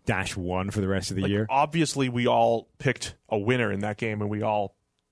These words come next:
Speaker 2: got the tie. Like, can we just get rid of that?
Speaker 1: Though a friend of mine pointed out to me that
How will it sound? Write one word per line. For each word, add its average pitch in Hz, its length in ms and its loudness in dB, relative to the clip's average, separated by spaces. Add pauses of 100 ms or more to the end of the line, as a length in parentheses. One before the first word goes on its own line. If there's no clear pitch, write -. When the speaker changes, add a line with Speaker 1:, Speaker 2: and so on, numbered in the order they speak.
Speaker 2:
got 107 180 0
the 117 80 -10
tie. 117 240 0
Like, 107 140 0 (280)
can 143 100 -2
we 165 80 0
just 180 180 -4
get 147 120 -4
rid 135 140 -2
of 135 60 -4
that? 143 180 -2
Speaker 1:
Though 123 120 6
a 117 40 2
friend 143 280 2
of 135 80 4
mine 113 300 2
pointed 110 300 0
out 104 240 0
to 107 80 -4
me 95 280 -2
that 87 260 -4